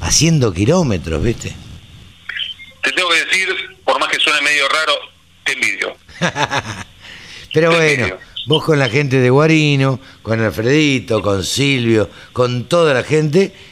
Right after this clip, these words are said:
Speaker 1: bueno, vos tenés lo tuyo también.
Speaker 2: Sí, yo por suerte, los viernes ayer estuve en la oficina, en la oficina que tenemos ahí en Ituzaingó, eh,
Speaker 1: Bien.
Speaker 2: los lunes también. La verdad que disfruto de eso también, de encontrarse,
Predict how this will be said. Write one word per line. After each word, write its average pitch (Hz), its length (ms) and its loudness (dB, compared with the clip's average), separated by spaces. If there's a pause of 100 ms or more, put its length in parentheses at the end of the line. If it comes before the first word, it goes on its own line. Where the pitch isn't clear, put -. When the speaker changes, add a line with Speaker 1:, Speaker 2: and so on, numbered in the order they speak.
Speaker 1:
bueno, 139 500 0 (240)
vos - 160 -2
tenés 117 200 0
lo 135 100 0
tuyo 147 340 2
también. 90 420 -2 (800)
Speaker 2:
Sí, 170 580 2
yo 175 120 0
por 165 180 -2
suerte, 185 300 0 (640)
los 131 400 0
viernes 180 360 -2
ayer 170 280 2
estuve 135 260 0
en 127 60 0
la 127 60 0
oficina, 160 480 -2 (280)
en 110 100 -8
la 110 40 -2
oficina 123 280 -2
que 117 80 0
tenemos 120 260 -2
ahí 123 100 0
en 123 80 -4
Ituzaingó, 156 760 -2 (320)
eh, 104 680 0 (320)
Speaker 1:
Bien. 127 200 0
Speaker 2:
los - 100 -4
lunes 131 220 -2
también. 170 720 0 (640)
La 123 80 0
verdad 156 160 0
que 147 100 2
disfruto 120 520 0
de 104 80 2
eso 104 120 0
también, 113 300 0
de 107 100 2
encontrarse, 131 680 -2